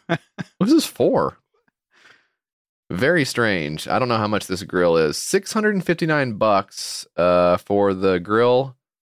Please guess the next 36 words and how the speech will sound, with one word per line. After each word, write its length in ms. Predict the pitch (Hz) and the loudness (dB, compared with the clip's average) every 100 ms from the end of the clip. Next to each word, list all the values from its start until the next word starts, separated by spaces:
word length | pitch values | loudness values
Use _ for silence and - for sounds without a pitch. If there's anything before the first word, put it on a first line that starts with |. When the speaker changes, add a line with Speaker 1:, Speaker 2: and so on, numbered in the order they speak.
| _ _ _ - | _ _ _ -6
Speaker 2:
and 320 | 113 110 107 | -4 -4 0
the 160 | 104 98 | 0 0
cover. 360 | - 147 131 | -2 -2 0
I 40 | 135 | 0
guess 140 | 214 | -2
that's 140 | 262 170 | -4 -2
not, 180 | 151 | -2
like, 180 | 110 104 | 0 -2
an 80 | 98 | -2
insane 800 | 85 80 - - 76 95 123 131 | -4 -4 -6 -4 -2 -2 -4 -6
price. 640 | 135 131 147 - - - _ - | -2 0 -2 -6 -14 -18 _ -4
Um, 580 | 85 80 78 78 76 90 _ _ _ | -2 0 -2 -4 -8 -14 _ _ _
it'd 260 | - 87 - | -8 -8 -8
probably 220 | - 123 | -2 -2
be 100 | 110 | -2
nice 300 | 85 87 87 | -4 -4 -4
to 100 | - | -6
know 360 | 87 85 80 82 _ _ _ _ _ _ _ _ _ | -2 0 -2 -4 _ _ _ _ _ _ _ _ _
if 120 | 98 | -6
the 100 | - | -4
grills 240 | 92 101 92 | 0 0 0
were 100 | 87 | -4
any 140 | 87 | -4
good 240 | 78 87 82 | -2 -2 -2
to 160 | 92 82 | -6 -6
begin 420 | 71 76 92 87 | -6 -4 -2 -2
with, 220 | 78 78 | -4 -4
which 100 | 87 | -2
I 80 | 92 | -2
don't 160 | 92 85 | -2 -2
know 100 | 87 | -2
anything 220 | 82 80 | -2 -2
about 220 | 82 78 | -2 -4
the 60 | 85 | -4
Monument 480 | 82 80 80 78 65 | -4 -2 -4 -6 -2
grills, 520 | 90 80 76 - | 0 2 0 -4